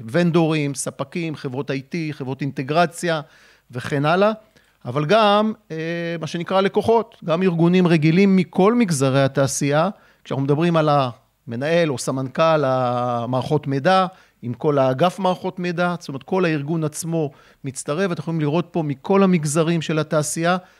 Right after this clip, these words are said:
ואני יכול להגיד לכם שזה הולך ופורץ, כי הלשכה נמצאת מתחת לרדאר, ואנחנו היום ככה יותר ויותר גם משווקים את הפעילות, וזו הסיבה גם שאני פותח בכל כנס וככה עושה את החשיפה הזאת,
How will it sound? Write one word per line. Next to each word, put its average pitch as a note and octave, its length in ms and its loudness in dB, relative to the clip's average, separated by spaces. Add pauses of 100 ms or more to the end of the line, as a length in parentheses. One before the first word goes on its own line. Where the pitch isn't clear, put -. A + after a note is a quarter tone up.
(180)
ואני C3+ 140 -4
יכול F3 200 0
להגיד E3+ 240 0
לכם E3+ 280 -4
שזה D3 300 -2
הולך D3+ 440 2
ופורץ, D3+ 460 -6
כי - 100 -10
הלשכה C3+ 340 -6
נמצאת D#3 520 -6 (560)
מתחת G3+ 440 -2
לרדאר, G3 480 2
ואנחנו D3+ 380 -4
היום E3+ 200 0
ככה D3+ 240 -6
יותר C#3 340 -2
ויותר D3+ 300 0
גם C#3+ 180 -2
משווקים D3+ 420 -4
את D3+ 80 -4
הפעילות, D3 440 0
וזו B2+ 180 -2
הסיבה D3 340 -2
גם C#3+ 160 0
שאני C#3+ 240 -4
פותח C#3+ 400 -6
בכל C#3+ 260 -6
כנס C#3+ 300 -8
וככה C3 260 -12
עושה C3 160 -8
את D3 100 -8
החשיפה D#3+ 480 -4
הזאת, D#3+ 360 -2